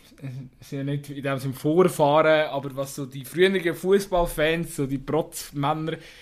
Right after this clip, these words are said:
wie die einfach mit, mit, mit Frauen umgegangen sind und wollen shooten. Also ich schäme mich im Grund und Boden, dass, dass wir, dass, dass die gleichen Geschlechter sind wie, wie wir,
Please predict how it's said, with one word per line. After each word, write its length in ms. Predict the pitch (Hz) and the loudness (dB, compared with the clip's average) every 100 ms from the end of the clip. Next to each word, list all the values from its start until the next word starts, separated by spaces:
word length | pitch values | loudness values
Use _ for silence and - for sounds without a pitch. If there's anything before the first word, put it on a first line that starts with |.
| - - | -14 -8
wie 80 | |
die 240 | 151 185 247 | -4 4 4
einfach 380 | 214 226 214 - - - _ _ _ | 6 4 2 -6 -8 -20 _ _ _
mit, 340 | 175 180 - - | 0 0 -2 -4
mit, 220 | 160 - | -4 -2
mit 160 | 165 143 | -6 0
Frauen 440 | 175 190 220 214 | 4 6 8 4
umgegangen 380 | 208 208 190 190 | 2 0 -2 -2
sind 140 | 180 | -4
und 40 | 165 | 0
wollen 560 | 156 151 156 156 147 | 0 0 -2 -4 -4
shooten. 360 | - 185 196 151 | -10 -12 -8 -4
Also 160 | 139 135 | -4 -6
ich 100 | - | -6
schäme 320 | - 185 240 | -2 0 0
mich 160 | 208 | -2
im 140 | 180 151 | -2 -2
Grund 300 | 151 202 208 | 0 0 0
und 180 | 147 - | -2 2
Boden, 440 | 175 196 185 175 | 2 4 0 0
dass, 300 | 156 147 - | -2 -4 -4
dass 260 | 147 143 147 | -4 -2 0
wir, 120 | 147 | 0
dass, 340 | 123 127 143 | -2 -4 -4
dass 200 | 139 135 | -4 -8
die 100 | - | -4
gleichen 320 | 131 170 156 | 2 2 2
Geschlechter 460 | - 160 151 - - | -2 -2 0 -2 -4
sind 280 | - 151 139 | -4 -2 0
wie, 240 | 139 135 | 0 0
wie 140 | 131 131 | 0 0
wir, 280 | 147 160 | 0 -2